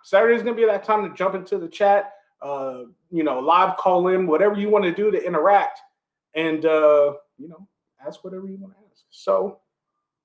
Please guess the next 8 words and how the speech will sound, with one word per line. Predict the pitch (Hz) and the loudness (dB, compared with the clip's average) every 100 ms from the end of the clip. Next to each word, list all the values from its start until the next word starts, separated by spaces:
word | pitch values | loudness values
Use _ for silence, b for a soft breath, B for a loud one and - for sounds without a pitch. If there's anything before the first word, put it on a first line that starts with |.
| _ _ _ _ | _ _ _ _
Saturday | - - 156 190 196 | -8 0 2 4 4
will | 196 202 | 4 2
be | 185 | 0
that | 190 202 - | 2 2 0
show. | - 135 147 - _ _ _ _ _ _ _ _ _ _ | -4 -4 -4 -10 _ _ _ _ _ _ _ _ _ _
I | 143 160 | 2 4
will | 165 | 4
be | 156 156 156 143 131 | 4 0 0 -2 -8